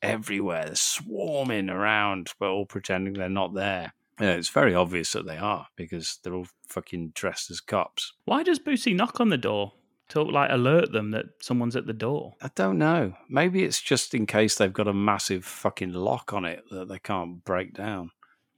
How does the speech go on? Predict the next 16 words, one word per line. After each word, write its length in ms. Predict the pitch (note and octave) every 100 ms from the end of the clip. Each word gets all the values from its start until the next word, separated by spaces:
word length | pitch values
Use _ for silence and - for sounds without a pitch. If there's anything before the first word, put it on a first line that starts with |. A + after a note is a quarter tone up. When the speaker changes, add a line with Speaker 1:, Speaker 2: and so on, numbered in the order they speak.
| A#2+
Speaker 2:
Right. 320 | G#2+ G2+ G#2 _
Speaker 1:
But 80 | A2
Speaker 2:
That 40 |
Speaker 1:
then, 120 | A2+ A2
Speaker 2:
makes 180 | G#2+ -
Speaker 1:
but 140 | A#2
Speaker 2:
sense. 120 | A#2+
Speaker 1:
then, 140 | A2+ - _ _ _ C#3
I 280 | E2+ D2+ D2+
don't 120 | - -
know. 180 | -
They, 180 | - F2 G2
they've 100 | F#2
all 80 | F#2+
got 220 | F2+ -
fucking 440 | - F#2 - F2